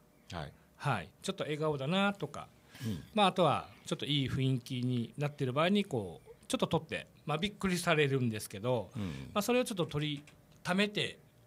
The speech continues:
Speaker 2: いこうかなと、
Speaker 1: なるほど。
Speaker 2: 趣味的に。
Speaker 1: なるほど。
Speaker 2: はい。していきたいな。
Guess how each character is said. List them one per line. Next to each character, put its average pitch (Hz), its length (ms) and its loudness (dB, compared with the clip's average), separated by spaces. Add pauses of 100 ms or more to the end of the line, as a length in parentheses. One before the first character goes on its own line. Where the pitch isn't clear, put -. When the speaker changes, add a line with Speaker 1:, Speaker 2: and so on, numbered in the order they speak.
(120)
Speaker 2:
い 147 80 -14
こ 190 160 2
う 226 40 -2
か 156 120 -4
な 139 140 -2
と、 143 100 -14
Speaker 1:
な - 60 -20
る - 100 -20
ほ - 140 -8
ど。 151 180 0
Speaker 2:
趣 151 180 -4
味 - 20 -12
的 147 260 -6
に。 113 360 -6
Speaker 1:
な 69 140 -4
る 69 80 -8
ほ - 100 -14
ど。 - 60 -20
Speaker 2:
は 127 460 -2
い。 85 180 -14 (2000)
し - 100 -10
て 117 80 -6
い 110 40 -10
き - 80 -12
た 104 140 -6
い 95 40 -8
な。 85 180 -12